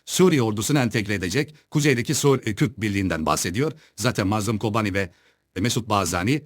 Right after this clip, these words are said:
geçtiğimiz hafta bir araya gelmişlerdi. Onun belli ki altyapısı oluşturuldu. Devam. Bu özel, e, yönetim modeline dair detaylar henüz net değil. Görüştüğüm kişilere göre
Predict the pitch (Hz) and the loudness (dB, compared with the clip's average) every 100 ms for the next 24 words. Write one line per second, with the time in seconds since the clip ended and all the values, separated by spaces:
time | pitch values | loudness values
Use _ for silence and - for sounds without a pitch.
0 | _ 120 - 120 107 - 165 127 104 87 | _ -2 0 0 0 0 0 0 0 0
1 | 113 98 87 87 87 82 98 170 175 _ | 0 0 -2 -2 -2 -2 0 -2 -4 _
2 | - 139 139 107 90 85 180 160 _ 117 | 0 2 4 2 -2 -2 -2 -2 _ -4
3 | - - - 71 76 - 80 71 69 - | -2 -6 -6 -4 -4 -4 -4 -6 -12 -16
4 | _ _ _ _ 127 139 110 - _ _ | _ _ _ _ 0 0 -2 -6 _ _
5 | _ _ - - _ 113 202 - 151 139 | _ _ -20 -20 _ 2 2 4 2 4
6 | 185 131 - _ 110 98 117 139 156 165 | 2 2 -6 _ -6 -2 2 2 2 2
7 | 113 123 123 143 117 90 87 - 90 127 | 2 2 2 2 2 0 -4 -8 -4 -2
8 | 131 120 123 131 - _ - 220 147 120 | 0 0 0 -2 -6 _ 2 4 4 0
9 | 104 80 - - _ _ _ 120 127 - | -2 -4 -6 -8 _ _ _ -2 0 2
10 | 156 117 107 110 101 95 113 175 | 0 0 -2 -2 -2 0 0 0